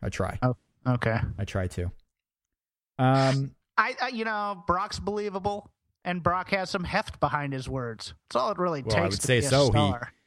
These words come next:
Speaker 1: he beat up John Cena on Sunday night, or at least we thought he did.
Speaker 2: Yeah, I mean, that's all it takes for wrestling to be a star, really, is for people to think you can kick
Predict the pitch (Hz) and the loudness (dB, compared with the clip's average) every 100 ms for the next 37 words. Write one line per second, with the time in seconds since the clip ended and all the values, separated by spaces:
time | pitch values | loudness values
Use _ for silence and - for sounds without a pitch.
0 | _ _ _ _ 123 110 101 110 - 92 | _ _ _ _ 4 6 4 2 -4 2
1 | 139 135 147 127 110 95 92 - 101 92 | 4 6 4 4 2 4 2 4 4 6
2 | 87 - - 110 101 - 101 98 98 95 | 2 -2 2 4 6 4 4 4 6 4
3 | 98 _ _ _ _ _ _ - 123 104 | 2 _ _ _ _ _ _ 4 4 6
4 | 110 104 95 117 123 98 92 92 98 _ | 2 0 2 4 4 2 2 0 0 _
5 | _ _ _ _ - 202 175 _ _ 170 | _ _ _ _ -2 -2 -2 _ _ 0
6 | 190 180 170 165 _ - 185 - 208 196 | 0 -4 -6 -12 _ -2 -2 -2 -2 -4
7 | 180 190 190 - 175 156 160 180 160 143 | -2 -4 -4 -4 -2 -2 -4 -4 -4 -4
8 | 143 147 139 - 156 156 143 135 131 127 | -4 -6 -4 -2 -2 -2 -2 -4 -6 -8
9 | - - 143 160 151 143 165 147 147 135 | -12 -6 -2 0 0 0 -2 -2 -4 -4
10 | - 143 | -4 -4